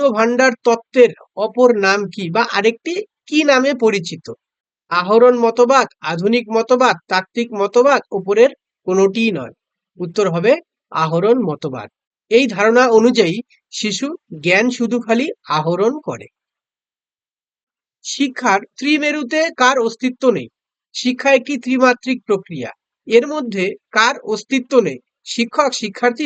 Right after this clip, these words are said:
পরিবেশ নাকি পাঠ্যপুস্তক? এইটা কিন্তু বেশ ভালো একটি গুরুত্বপূর্ণ প্রশ্ন। কার অস্তিত্ব নেই? পাঠ্যপুস্তকের অস্তিত্ব নেই। তার মানে কার কার অস্তিত্ব রয়েছে? শিক্ষক, শিক্ষার্থী এবং পরিবেশ।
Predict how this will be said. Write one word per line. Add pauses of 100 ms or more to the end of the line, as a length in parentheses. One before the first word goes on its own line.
(120)
পরিবেশ
নাকি
পাঠ্যপুস্তক? (500)
এইটা
কিন্তু
বেশ
ভালো
একটি
গুরুত্বপূর্ণ
প্রশ্ন। (420)
কার
অস্তিত্ব (140)
নেই? (1120)
পাঠ্যপুস্তকের (120)
অস্তিত্ব
নেই।
তার
মানে
কার
কার
অস্তিত্ব
রয়েছে? (440)
শিক্ষক, (340)
শিক্ষার্থী (240)
এবং (360)
পরিবেশ।